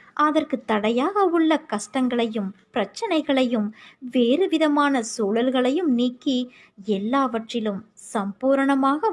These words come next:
வாழ வேண்டும் என்பதே உன் தந்தையான என்னுடைய விருப்பம். என் விருப்பம் உங்கள் வாழ்க்கையில் நடைமுறைக்கு வர வேண்டும் என்றால் நான் உங்கள் மனதில் இருக்க வேண்டும். மனதில் இருப்பதை எப்படி அறிந்து கொள்வது என நீ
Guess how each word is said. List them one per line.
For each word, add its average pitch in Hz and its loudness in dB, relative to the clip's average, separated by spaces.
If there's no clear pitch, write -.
வாழ 240 2
வேண்டும் 311 0
என்பதே 285 0
உன் 339 0
தந்தையான 320 0
என்னுடைய 214 -2
விருப்பம். 220 -2
என் 349 2
விருப்பம் 392 0
உங்கள் 370 2
வாழ்க்கையில் 320 2
நடைமுறைக்கு 302 0
வர 208 2
வேண்டும் 269 2
என்றால் 247 2
நான் 240 2
உங்கள் 359 2
மனதில் 254 2
இருக்க 220 2
வேண்டும். 233 0
மனதில் 262 2
இருப்பதை 311 2
எப்படி 320 2
அறிந்து 302 2
கொள்வது 320 2
என 285 2
நீ 220 2